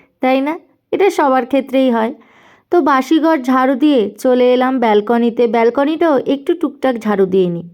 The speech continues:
পরে তো ঝাড়ু দিয়ে মুছেই দেয়, আমি একটু হালকা করে ঝাড়ু দিয়ে নিই, এটা আমার অভ্যেস। জানি না অভ্যেসটা কেন ছাড়তে পারছি না, তবে আমি ঝাড়ু দিয়ে দিই ঘরের সাথে সাথেই। বাসিঘর করে চলে এলাম এবার রান্নাঘরে।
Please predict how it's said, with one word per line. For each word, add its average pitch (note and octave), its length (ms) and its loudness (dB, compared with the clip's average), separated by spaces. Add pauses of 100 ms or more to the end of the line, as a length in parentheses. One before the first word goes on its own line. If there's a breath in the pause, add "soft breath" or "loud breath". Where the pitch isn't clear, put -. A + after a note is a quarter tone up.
পরে F#3+ 240 0
তো A#3+ 200 0
ঝাড়ু A3+ 300 0
দিয়ে B3 240 0
মুছেই A#3+ 460 -2
দেয়, B3+ 260 0 (600 loud breath)
আমি B3 260 -2 (100)
একটু D4 340 -2
হালকা C4+ 400 0
করে C4 240 0
ঝাড়ু A3+ 280 0
দিয়ে F#3+ 240 0
নিই, F3+ 220 -6 (120)
এটা A3+ 220 -4
আমার B3 240 -2
অভ্যেস। F#3+ 460 -4 (840 soft breath)
জানি C4+ 260 0
না D4+ 140 0
অভ্যেসটা B3+ 420 -2
কেন B3+ 200 -2
ছাড়তে A#3+ 380 -2
পারছি A#3+ 360 -2
না, G3+ 160 -6 (180)
তবে D#4+ 200 0
আমি E4 160 -4
ঝাড়ু G#3 320 0
দিয়ে F#3 220 2
দিই F3+ 260 -8
ঘরের F#3 260 -2
সাথে E3+ 300 -8
সাথেই। - 300 -10 (920)
বাসিঘর A#3+ 600 0
করে C#4+ 320 -2
চলে A3+ 380 2
এলাম B3 220 0 (100)
এবার G#3+ 300 0
রান্নাঘরে। F3 540 -6